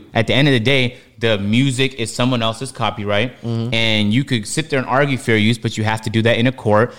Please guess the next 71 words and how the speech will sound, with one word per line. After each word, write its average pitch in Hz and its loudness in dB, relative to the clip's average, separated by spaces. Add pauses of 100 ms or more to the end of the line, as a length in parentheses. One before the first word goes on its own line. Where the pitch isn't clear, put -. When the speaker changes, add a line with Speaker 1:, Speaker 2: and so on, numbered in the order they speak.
(120)
Speaker 1:
and - -4
every 143 -2
single 147 -2
time 151 0
the 123 0
label's 127 2
gonna 123 4
win. 131 2 (440)
So, 139 4
uh, 120 2
YouTube 156 0
just 147 -6
kinda 156 -2
gave 139 0
them 147 -2
the 139 2
ability 139 2
to, 104 -4 (460)
boom, 131 2
just 123 -4
claim 277 4
whatever 269 4
you 254 4
want. 254 4
We'll 185 4
dispute 196 0
it - 0
later. 208 4 (200)
Come 214 2
on, 233 2
keep 277 0
claiming. 254 4 (140)
And 143 -6
you 190 4
know 254 4
what 240 2
they'll 202 4
do? 202 4
They'll, 160 2
they'll 156 4
claim 214 2
your 180 4
most 170 2
fuck-, 165 2
they'll 185 4
go 202 6
popular 170 2
video 156 4 (160)
and 139 0
start 151 0
claiming 175 2
from 175 0
there. 196 2 (220)
Speaker 2:
Yep. 123 -2
Speaker 1:
So 147 2
they 156 4
can 160 2
make 165 0
the 165 0
most 196 4
money. 117 4
This 170 4
shit 226 2
is 151 2
fucking 170 0
insidious 127 0
the 117 -4
way 107 2
they 98 0
get 92 0
down. 90 -2